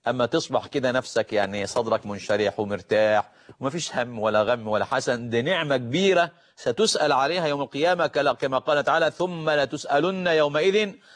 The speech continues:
عن النعيم". من النعيم اللي انت هتنسأل عنه يوم القيامة، انك انت تلاقي نفسك منشرح الصدر، طيب النفس، قرير العين، مطمئن القلب، مفيش هم في صدرك، مفيش حزن في قلبك،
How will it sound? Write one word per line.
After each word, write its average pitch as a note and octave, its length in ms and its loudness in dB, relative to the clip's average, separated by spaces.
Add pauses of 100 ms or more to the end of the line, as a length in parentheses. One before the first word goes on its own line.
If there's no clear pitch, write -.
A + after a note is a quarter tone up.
(120)
عن C#3+ 260 0
النعيم". E3+ 680 -2 (220)
من E3 200 -2
النعيم F3+ 460 -2
اللي F3+ 120 -4
انت E3 120 -4
هتنسأل D#3+ 500 0
عنه F3+ 140 2
يوم D#3+ 120 -4
القيامة، G3+ 420 0 (260)
انك C#3 240 -4
انت D3 140 -4
تلاقي C3 300 0
نفسك B2 340 -4
منشرح A2+ 380 -2
الصدر، A2+ 440 0
طيب A2+ 360 -2
النفس، A2 400 -4
قرير A#2 420 0
العين، A#2 380 0 (220)
مطمئن B2 400 -4
القلب، B2 400 0 (320)
مفيش F#3+ 340 -2
هم D#3 200 -2
في - 160 -14
صدرك، C3 480 -2
مفيش C3 220 -10
حزن C3+ 280 0
في A#2+ 220 -4
قلبك، C3 500 -2